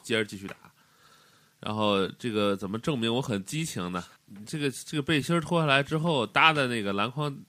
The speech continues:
篮架子上头呢，然后我们再打完之后再看那个篮架下头啊，就是背心儿滴在，滴在下来的水已经流成一片了，流成河了。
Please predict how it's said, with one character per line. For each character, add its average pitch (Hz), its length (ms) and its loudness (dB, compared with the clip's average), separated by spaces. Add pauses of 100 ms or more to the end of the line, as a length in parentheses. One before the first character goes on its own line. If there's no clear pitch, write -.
(120)
篮 131 200 -2
架 156 220 2
子 123 80 -4
上 107 180 -4
头 101 120 -6
呢， 85 280 -6
然 - 140 -4
后 110 260 0 (380)
我 113 100 -4
们 107 140 -4
再 156 140 2
打 131 180 -2
完 92 180 0
之 104 80 -4
后 101 220 0
再 104 100 -2
看 104 240 -6
那 98 140 -4
个 87 140 -4
篮 87 180 -2
架 110 220 -2
下 110 240 -2
头 101 120 -10
啊， - 220 -16 (720)
就 - 120 -10
是 101 200 -2
背 120 200 -2
心 113 160 -4
儿 123 120 0
滴 131 240 -6
在， 113 160 0 (120)
滴 131 140 -2
在 120 140 0
下 117 120 -6
来 110 140 -2
的 127 80 -4
水 - 180 -10 (280)
已 90 100 -6
经 95 340 -4 (120)
流 101 160 2
成 110 200 -2
一 113 60 0
片 139 260 0
了， - 280 -8
流 104 120 -2
成 131 160 -2
河 107 280 2
了。 147 200 2